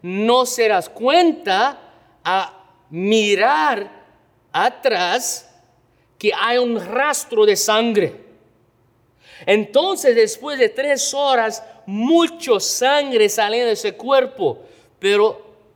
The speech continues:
no percibió, no se dio cuenta porque no hay dolor. Lo papel de dolor es enseñar, hablar, de educar.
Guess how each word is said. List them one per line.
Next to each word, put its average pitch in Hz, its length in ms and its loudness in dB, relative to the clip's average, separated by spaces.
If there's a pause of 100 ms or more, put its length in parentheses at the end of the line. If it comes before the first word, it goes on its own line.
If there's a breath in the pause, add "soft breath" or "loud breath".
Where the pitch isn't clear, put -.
(200)
no 202 760 0
percibió, 190 580 -2
no 208 200 -2
se 185 180 -4
dio 165 180 -4
cuenta 262 1000 -4
porque 190 460 -2
no 175 240 -4
hay 208 280 -2 (440)
dolor. 147 760 -2 (1300 soft breath)
Lo 208 460 -2
papel 247 560 -2
de 233 140 2
dolor 175 720 0 (240)
es 196 500 -2 (220)
enseñar, 269 1120 -2 (320 loud breath)
hablar, 247 1120 -2
de 214 160 4
educar. 247 960 -2